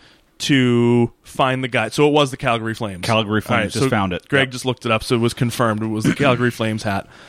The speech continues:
Speaker 1: So they dock the boat. Charlie gets off the boat, and he runs inside to find a guy, a guide.
Speaker 2: A guide.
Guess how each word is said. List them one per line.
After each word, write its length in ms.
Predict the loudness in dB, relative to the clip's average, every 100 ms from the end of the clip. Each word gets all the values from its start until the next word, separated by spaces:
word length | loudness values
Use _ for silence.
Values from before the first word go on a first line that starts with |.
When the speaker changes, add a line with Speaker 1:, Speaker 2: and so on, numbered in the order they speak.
| -20 -20
Speaker 1:
So 160 | -4 0
they 120 | 2
dock 300 | 2 0 0
the 80 | -4
boat. 340 | -2 -2 -4 _ _ _
Charlie 340 | -2 0 2 0
gets 220 | -2 0
off 160 | 0
the 80 | 0
boat, 160 | 0 0
and 80 | 0
he 80 |
runs 300 | 0 0 0
inside 320 | -4 -2 -2 -2
to 60 |
find 240 | -2 -2 -2
a 20 |
guy, 280 | -2 -2 -4 -8
a 80 | -8
guide. 640 | -4 -2 0 0 0 -2 -4 _ _ -18
Speaker 2:
A 60 | -10
guide. 480 | -2 0 0 -4